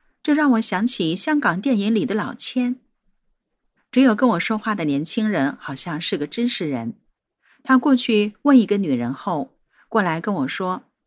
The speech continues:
“他妈同意免家庭旅馆收的管理费。”这样住宿及卫生费六百多元免单，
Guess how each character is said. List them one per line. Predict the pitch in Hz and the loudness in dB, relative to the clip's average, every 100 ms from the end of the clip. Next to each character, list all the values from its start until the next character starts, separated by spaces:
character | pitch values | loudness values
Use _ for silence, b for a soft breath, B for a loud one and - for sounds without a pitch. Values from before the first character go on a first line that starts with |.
| _ _ _ _ | _ _ _ _
“他 | 285 | 2
妈 | 294 302 | 4 4
同 | - 185 | 2 4
意 | 254 226 208 - | 6 6 4 -2
免 | 202 147 131 | 2 4 4
家 | 262 285 | 2 0
庭 | - 196 | -2 -2
旅 | 226 | 0
馆 | 185 135 | -2 -2
收 | - 240 | -2 -4
的 | 233 | -4
管 | 135 202 | -4 -4
理 | 190 | -4
费。” | - 226 190 - _ _ _ _ _ _ _ _ _ b b b - | -6 -6 -6 -8 _ _ _ _ _ _ _ _ _ b b b 0
这 | 302 | 2
样 | 240 233 | 4 4
住 | 294 240 | 2 0
宿 | - 269 208 - - | 2 2 2 -4 -4
及 | 208 185 | -2 2
卫 | 262 214 | 2 2
生 | 262 262 | 2 0
费 | 277 226 269 _ | 2 -2 -2 _
六 | - 277 | 0 0
百 | 170 160 | 0 -2
多 | 165 | -2
元 | 147 | -2
免 | 175 151 113 | -2 -4 -6
单， | - 175 196 | -2 -2 -2